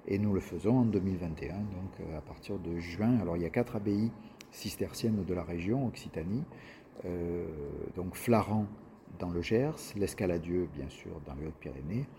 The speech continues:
Valmagne, euh, dans l'Hérault et Sylvanès dans l'Aveyron. Voilà, donc on sera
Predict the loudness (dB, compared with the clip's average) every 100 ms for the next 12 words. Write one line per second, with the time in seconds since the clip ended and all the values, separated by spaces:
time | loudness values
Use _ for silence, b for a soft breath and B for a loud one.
0 | B B 0 4 6 6 6 4 0 -4
1 | -6 -4 -4 0 2 4 4 4 2 B
2 | B B B -2 0 4 4 4 4 4
3 | 2 -2 -8 -4 2 4 4 2 -2 -10
4 | -16 -12 -12 -12 -14 -14 -14 -14 -8 -4
5 | 0 0 -2 -2 -4